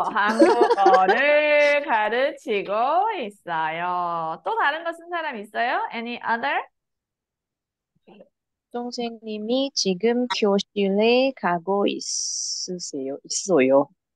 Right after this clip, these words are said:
Speaker 2: 어, 그러면 가고 있으세요. 이거 가고 계세요가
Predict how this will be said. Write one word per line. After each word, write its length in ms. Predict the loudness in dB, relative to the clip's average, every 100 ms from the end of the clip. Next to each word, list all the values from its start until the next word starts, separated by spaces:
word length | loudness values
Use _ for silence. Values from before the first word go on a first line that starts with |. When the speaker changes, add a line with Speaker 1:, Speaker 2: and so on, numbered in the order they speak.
| _
Speaker 2:
어, 240 | 0 0
그러면 340 | -2 -6 -8 -10
가고 1080 | -8 -2 0 -2 -2 2 4 4 2 2 -2
있으세요. 800 | -6 -12 -10 -8 -4 0 0 0
이거 200 | 0 -2 -4
가고 500 | -4 -4 -2 -4 -4
계세요가 1120 | -8 -8 -8 -6 -4 -2 -2 -2 -4 -6 -10